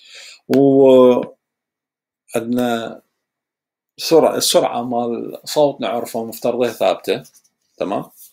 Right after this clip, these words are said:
تحويل الوحدات فسو-، صار ل ثلاثة آلاف وأربعمية، صار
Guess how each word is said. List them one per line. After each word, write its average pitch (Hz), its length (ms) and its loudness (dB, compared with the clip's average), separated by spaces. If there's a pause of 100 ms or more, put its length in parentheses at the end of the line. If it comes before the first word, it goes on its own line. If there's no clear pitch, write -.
(720)
تحويل 160 320 2
الوحدات 127 600 2
فسو-، 120 440 -4
صار - 460 -4 (240)
ل 117 180 -6
ثلاثة 117 340 -4
آلاف 113 240 -2
وأربعمية، 110 760 -4 (1500)
صار 113 540 -6